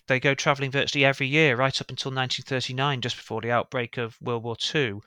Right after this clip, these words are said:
And it's usually during the winter months when the weather in Britain is, is cold and miserable and they want to get out somewhere warmer.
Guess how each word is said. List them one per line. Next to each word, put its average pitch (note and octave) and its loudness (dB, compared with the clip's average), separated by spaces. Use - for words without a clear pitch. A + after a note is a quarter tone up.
And D3 0
it's - 2
usually E3 0
during C#3 0
the C3+ -4
winter C#3+ 0
months G2 -2
when A2 0
the A2+ -6
weather A#2 4
in A2 -6
Britain A#2 -6
is, G#2+ -4
is - -4
cold G#2+ -6
and A2 -8
miserable G#2+ -4
and A#2 -6
they A#2 -2
want G#2+ -6
to A#2+ -6
get - -4
out A2+ -4
somewhere C3+ -2
warmer. C#3 2